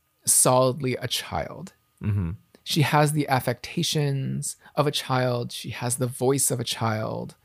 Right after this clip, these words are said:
Speaker 2: Mm-hmm.
Speaker 1: except for the fact that her voice is very big and she can belt. It's still a childlike presentation.
Speaker 2: Mm-hmm, mm-hmm.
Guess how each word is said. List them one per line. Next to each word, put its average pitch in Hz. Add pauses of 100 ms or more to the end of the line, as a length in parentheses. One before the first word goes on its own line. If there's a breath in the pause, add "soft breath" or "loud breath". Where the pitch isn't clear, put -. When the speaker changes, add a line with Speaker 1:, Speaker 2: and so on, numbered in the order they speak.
(100)
Speaker 2:
Mm-hmm. 98 (300)
Speaker 1:
except 170
for 185
the 170
fact 139
that 147
her 143
voice 127
is 123
very 117 (180)
big 131
and 110
she -
can 104
belt. 151 (120)
It's -
still 151
a 127
childlike 113 (480)
presentation. 101
Speaker 2:
Mm-hmm, 110
mm-hmm. 101